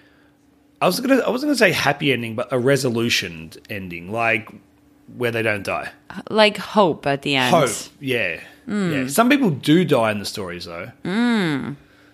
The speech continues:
Speaker 1: Yeah.
Speaker 2: Yes, that's true.
Speaker 1: We try to avoid. But, you know, we gotta tell these stories as they are.
Speaker 2: Yeah, exactly.
Speaker 1: You know, when shit
Speaker 2: It
Speaker 1: goes
Speaker 2: is
Speaker 1: wrong
Speaker 2: what
Speaker 1: on the
Speaker 2: it is.
Speaker 1: road, it doesn't discriminate.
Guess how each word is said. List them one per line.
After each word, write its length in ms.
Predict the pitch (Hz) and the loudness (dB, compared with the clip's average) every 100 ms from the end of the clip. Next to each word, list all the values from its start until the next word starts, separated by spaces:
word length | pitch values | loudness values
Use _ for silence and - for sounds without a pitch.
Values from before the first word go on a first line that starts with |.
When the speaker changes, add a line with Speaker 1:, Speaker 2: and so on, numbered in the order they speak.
| _ _ _ _ | _ _ _ _
Speaker 1:
Yeah. 420 | 202 196 151 131 139 | -2 2 4 4 2
Speaker 2:
Yes, 440 | 120 107 92 87 | 0 -4 -8 -12
that's 300 | - 147 - | -10 -8 -6
true. 220 | - 123 | -4 -6
Speaker 1:
We 60 | 87 | -6
try 220 | - 208 | -2 2
to 60 | 185 | 4
avoid. 300 | 139 120 113 | 2 -2 0
But, 120 | 196 | 2
you 80 | 240 | 4
know, 200 | 233 214 | 6 6
we 140 | 196 202 | 4 2
gotta 180 | 202 196 | 4 4
tell 180 | 190 180 | 4 2
these 160 | 165 | 2
stories 280 | - 156 135 | 2 0 2
as 120 | 131 | 0
they 140 | 120 113 | -2 -4
are. 240 | 92 87 _ - | -4 -8 _ -8
Speaker 2:
Yeah, 380 | 196 180 160 160 | 0 2 2 -4
exactly. 540 | - 175 156 151 143 | -4 0 2 0 -2
Speaker 1:
You 60 | 160 | 0
know, 140 | 165 | -2
when 140 | 165 160 | -2 0
shit 160 | 202 | -2
Speaker 2:
It 40 | 190 | 2
Speaker 1:
goes 140 | 196 | 2
Speaker 2:
is 40 | 175 | 2
Speaker 1:
wrong 120 | 180 | 0
Speaker 2:
what 80 | 165 | 2
Speaker 1:
on 40 | |
the 60 | 151 | 4
Speaker 2:
it 60 | 143 | 6
is. 60 | |
Speaker 1:
road, 260 | 143 139 135 | 6 4 0
it 100 | 151 | 0
doesn't 260 | 180 160 156 | 2 2 -2
discriminate. 640 | 139 - 139 131 104 85 | -4 -2 -2 -2 -4 -8